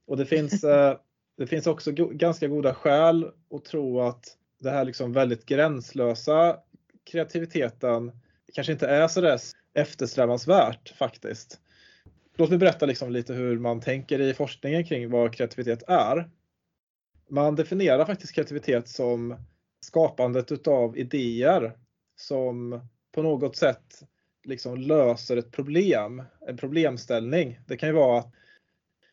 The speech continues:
vi har upptäckt att våra kunder, de, de efterfrågar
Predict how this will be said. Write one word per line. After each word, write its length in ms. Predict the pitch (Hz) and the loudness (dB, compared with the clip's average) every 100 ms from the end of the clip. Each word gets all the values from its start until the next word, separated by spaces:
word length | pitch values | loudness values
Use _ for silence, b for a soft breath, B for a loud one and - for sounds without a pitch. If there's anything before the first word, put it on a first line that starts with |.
| - | -10
vi 100 | 131 | 0
har 80 | 147 | 2
upptäckt 360 | 160 - 127 131 | 2 -2 -6 -6
att 120 | 120 | -2
våra 180 | 131 123 | 0 0
kunder, 720 | - 147 131 117 127 147 143 | 2 0 0 -2 4 4 2
de, 400 | 127 120 123 120 | 0 -2 -4 -8
de 200 | 117 131 | -4 -4
efterfrågar 1080 | 139 135 - 120 131 120 117 120 131 127 123 | -4 -10 -10 -10 -4 -2 0 2 4 2 0